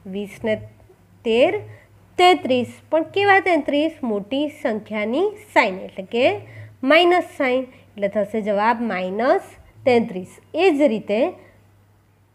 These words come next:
ત્રેવીસ, માઇનસ માઇનસ શું થઈ જશે વિદ્યાર્થી મિત્રો?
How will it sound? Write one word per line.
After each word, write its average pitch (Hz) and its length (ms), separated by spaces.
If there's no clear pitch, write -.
ત્રેવીસ, 330 460
માઇનસ 202 680
માઇનસ 294 340
શું 302 140
થઈ 302 160
જશે 277 280
વિદ્યાર્થી 247 380
મિત્રો? 226 260